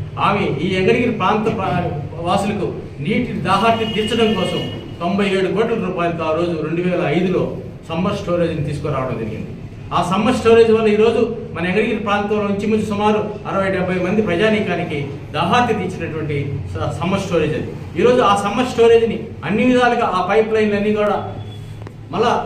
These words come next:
ఎద-, ప-, ప-, ప-, ప-, ప-, పునరుద్ధరించి ఇంకా ఏదన్నా ఉంటే ఇంకొక యాభై అరవై సంవత్సరాలు ఇంకొక యాభై అరవై డెబ్బై మంది ఇంకా, ఆ, తాగునీటికి ఇబ్బంది లేకుండా ఉండే విధంగా ముందు చూపుతో వాటిలంతా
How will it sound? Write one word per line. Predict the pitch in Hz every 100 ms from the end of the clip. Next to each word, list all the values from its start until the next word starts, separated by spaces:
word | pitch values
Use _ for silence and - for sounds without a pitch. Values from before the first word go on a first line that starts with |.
| -
ఎద-, | 175 165 175 165
ప-, | 160 147
ప-, | 160 151 185
ప-, | 175 185 185
ప-, | 190 175 -
ప-, | 151 143 -
పునరుద్ధరించి | 220 262 - - 185 - - - -
ఇంకా | 180 269
ఏదన్నా | 226 220 220
ఉంటే | 214 214 220 -
ఇంకొక | - 214 196
యాభై | 190 208 214
అరవై | 202 208
సంవత్సరాలు | 196 196 208 196
ఇంకొక | 175 165 156 156 - - - 123
యాభై | 170 208 220 208 208 202 170
అరవై | 185 208 202 196 196 185 190
డెబ్బై | 180 196 185 - - - - - - - - - - - 175
మంది | 190 254 247 208 - -
ఇంకా, | 185 233 240 - - 180
ఆ, | 185 185 170
తాగునీటికి | 185 226 226 208 202
ఇబ్బంది | 175 233 220
లేకుండా | 202 185 190
ఉండే | 190 185
విధంగా | 180 170 170 160
ముందు | 151 233
చూపుతో | - 247 - 196 - - - - 165
వాటిలంతా | 175 190 190